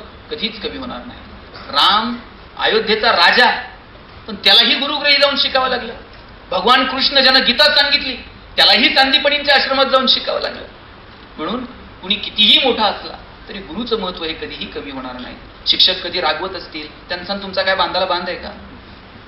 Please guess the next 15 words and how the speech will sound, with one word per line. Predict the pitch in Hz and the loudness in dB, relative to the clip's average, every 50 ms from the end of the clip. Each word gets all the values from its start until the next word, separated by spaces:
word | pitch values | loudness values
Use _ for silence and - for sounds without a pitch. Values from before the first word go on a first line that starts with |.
| - - - - - - - - - - - - - - - - - - - - | -20 -20 -20 -20 -20 -20 -20 -20 -20 -20 -20 -20 -20 -20 -20 -20 -20 -20 -6 -4
पण | 247 254 | -2 -2
ते | 233 269 285 294 285 - - - - | 0 0 0 0 0 -2 -6 -10 -10
तुमच्या | 233 226 262 277 | -6 -2 0 0
भविष्यासाठी, | 247 202 202 247 262 - - - - 151 147 - - - - - | 0 0 0 -2 0 -2 -2 -4 -4 -6 -8 -10 -12 -16 -14 -10
तुमच्या | 190 196 240 220 | -6 -2 -2 -2
जडणघडणीसाठी | - 180 214 262 254 233 220 214 226 220 185 190 - 175 | 0 4 4 4 4 4 2 2 0 -2 -6 -8 -8 -10
ते | 170 165 151 | -10 -12 -10
तुम्हाला | 156 147 147 143 143 | -8 -8 -6 -6 -6
रागवत | 139 135 131 131 131 - | -6 -8 -8 -10 -12 -12
असतात. | - - - - - - - - - - - - - - | -14 -16 -14 -16 -16 -16 -16 -18 -20 -20 -20 -16 -10 -6
आणि | 135 139 | -4 -4
म्हणून | 139 143 156 190 214 220 - - - - - - - - | -4 -4 -4 -6 -6 -8 -10 -14 -18 -20 -20 -18 -10 -8
शिक्षकांनाही | - 156 151 - 185 180 170 170 175 180 185 185 196 269 | -4 0 2 2 2 4 2 0 2 2 2 4 4 4
हेवा | 247 202 180 165 156 | 4 4 4 2 2
वाटेल. | 151 139 - - 135 135 - - - | 2 0 -2 -6 -10 -12 -14 -16 -18